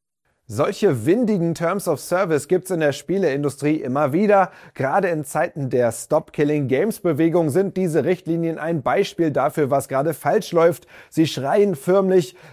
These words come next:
"Euch gehört hier gar nichts wirklich." Was nach dem Fanaufschrei nun passiert, bleibt abzuwarten. Wir updaten euch natürlich, sollte Craftern auf die Kritik reagieren.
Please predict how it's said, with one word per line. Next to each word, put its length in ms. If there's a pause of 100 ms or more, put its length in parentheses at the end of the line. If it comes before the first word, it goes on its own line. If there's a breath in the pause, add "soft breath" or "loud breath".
(140 loud breath)
"Euch 280
gehört 400
hier 140
gar 260
nichts 380
wirklich." 600 (300)
Was 220
nach 260
dem 200
Fanaufschrei 720
nun 240
passiert, 500
bleibt 280
abzuwarten. 800 (200 loud breath)
Wir 280
updaten 580
euch 240
natürlich, 480
sollte 320
Craftern 540
auf 140
die 220
Kritik 540
reagieren. 540